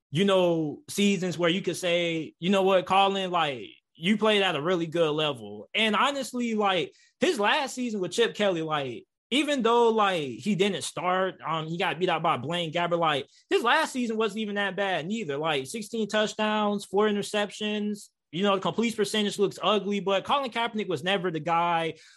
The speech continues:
who was going to always, you know, throw for over sixty,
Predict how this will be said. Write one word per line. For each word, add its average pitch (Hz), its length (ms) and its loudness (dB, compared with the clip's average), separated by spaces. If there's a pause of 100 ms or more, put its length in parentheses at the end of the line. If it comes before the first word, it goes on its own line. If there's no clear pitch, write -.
(180)
who 214 80 2
was 208 180 4
going 185 380 -2
to 170 120 -2
always, 175 640 0
you 175 60 -8
know, 156 380 0
throw 170 340 0
for 143 600 -6
over 156 200 0
sixty, 147 580 -4